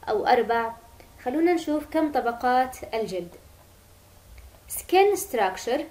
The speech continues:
تركيب الجلد. عندنا أول طبقة اسمها طبقة الإبيديرمس، البشرة،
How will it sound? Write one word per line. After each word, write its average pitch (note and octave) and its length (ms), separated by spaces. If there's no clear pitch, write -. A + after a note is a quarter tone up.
تركيب B3 520
الجلد. A#3+ 480
عندنا B3+ 280
أول E4+ 400
طبقة C#4 460
اسمها C4 440
طبقة C4 460
الإبيديرمس، A3 920
البشرة، G#3+ 600